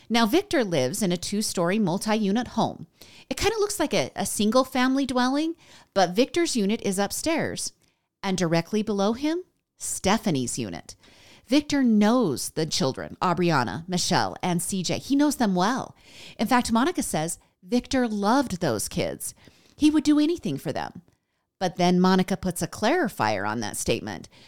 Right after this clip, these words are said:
She says if Victor was in his right mind, he would do anything for those kids.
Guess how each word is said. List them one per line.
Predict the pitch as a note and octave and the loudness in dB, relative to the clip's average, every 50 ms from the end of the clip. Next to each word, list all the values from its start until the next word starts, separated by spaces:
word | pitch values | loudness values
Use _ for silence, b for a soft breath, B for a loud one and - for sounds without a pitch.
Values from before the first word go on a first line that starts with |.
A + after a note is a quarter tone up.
| B | B
She | B - - B3+ | B -4 -2 0
says | A3 - A3+ F#3+ E3+ E3 - - _ - | 0 2 2 0 0 0 -2 -6 _ -8
if | - G3+ E3 | -8 -6 -6
Victor | E3+ F#3+ F#3 F3 - - D#3+ | -4 -4 -4 -4 -4 -4 -2
was | D3 D#3+ D3 D3 | -2 -2 -2 -2
in | D#3 D3 | -2 -4
his | C#3+ D#3+ C3+ B2+ - - - - | -2 -2 -2 -4 -4 -6 -10 -12
right | D#3 D3+ E3 D3+ D3 B2+ - | -8 -4 -2 -2 -2 -2 -4
mind, | - D#3+ D#3+ D#3 F#3 C4+ D4+ A3 F2+ C2 E2 - - _ _ | -4 -4 -4 -2 0 0 0 -2 -2 -6 -10 -16 -20 _ _
he | _ - F3 C#3+ | _ -8 -6 -2
would | D3+ D3+ - | -2 -2 -2
do | D#3 B2+ - | -4 -6 -4
anything | - E3 D3 D3 C3+ - D3+ A#2 A2 - | -4 -4 -6 -6 -6 -6 -8 -8 -8 -8
for | - D3 A2 | -8 -8 -6
those | G#2+ F#2+ F2 - - | -6 -6 -6 -6 -8
kids. | - - G2+ D2+ C2+ - - - - | -6 -6 -6 -6 -8 -10 -12 -14 -14